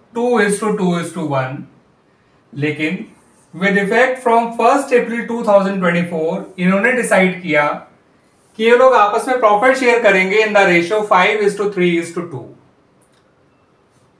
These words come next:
और इनकी books में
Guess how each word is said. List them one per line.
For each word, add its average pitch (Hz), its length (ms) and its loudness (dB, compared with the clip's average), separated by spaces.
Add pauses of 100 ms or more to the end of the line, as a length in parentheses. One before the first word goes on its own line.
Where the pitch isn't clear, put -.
(640)
और - 600 0
इनकी 226 260 -4
books 269 380 0
में 214 380 0